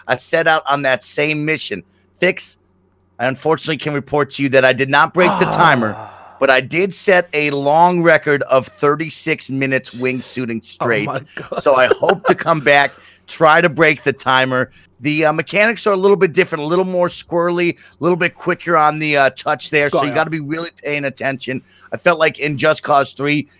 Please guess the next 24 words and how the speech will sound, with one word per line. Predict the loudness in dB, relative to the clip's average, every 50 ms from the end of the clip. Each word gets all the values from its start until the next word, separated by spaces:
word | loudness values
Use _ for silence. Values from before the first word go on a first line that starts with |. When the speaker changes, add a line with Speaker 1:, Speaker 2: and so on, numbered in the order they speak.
| _ -8
Speaker 1:
you | -8 -6
could | -6 -8
kind | -2 2 2 2 4 2
of | 0 0
mind | 2 2 2 4 4 2 0 -2 -4
zone | 0 0 2 2 2 2 4
out | 4 4 4 4 2 -2
and | -8 -6
just | -6 -8 -6 -2
kinda | -2 0 0 0
go | 0 -2 -2
fluid | -2 -2 -6 -6 -4 -4 -4 -4
with | -2 -2 -2 -2
it. | -4 -6 -6 _ -4
Speaker 2:
Got | -4 -4 -4 -4
ya. | -2
Speaker 1:
This | 0 0 0 -2 -2
one, | -2 -2 -2
it's | -2 -6 -10
very | -14 -12 -4 0 2 4 4 6 4 4 4 2 0
touchy | -2 -4 0 0 0 0 0 -2 0 0
on | 0 0 -2
the | -6
sticks. | -10 -10 -2 0 0 0 -2 -4 -14